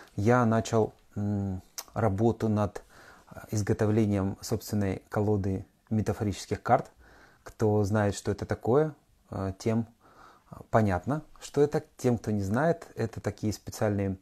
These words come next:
э, карты, которые используют психологи некоторые в своей работе. И эти карты,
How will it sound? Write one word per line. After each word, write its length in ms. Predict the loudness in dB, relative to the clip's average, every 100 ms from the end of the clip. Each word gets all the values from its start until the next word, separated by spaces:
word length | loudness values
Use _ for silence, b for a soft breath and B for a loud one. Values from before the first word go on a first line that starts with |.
| B B B B
э, 220 | -6 -6 -2
карты, 380 | 2 2 2 -4
которые 580 | -2 -2 2 4 4 0
используют 460 | -2 -2 -2 -4
психологи 520 | -6 -6 0 0 0
некоторые 720 | 0 -2 -2 -2 0 0 0 -6
в 40 |
своей 280 | -4 2 4
работе. 500 | 4 2 0 -2 -4 b b b b -2
И 580 | 2 4 4 4 2 0
эти 180 | -6 -6
карты, 540 | 2 4 4 2 -2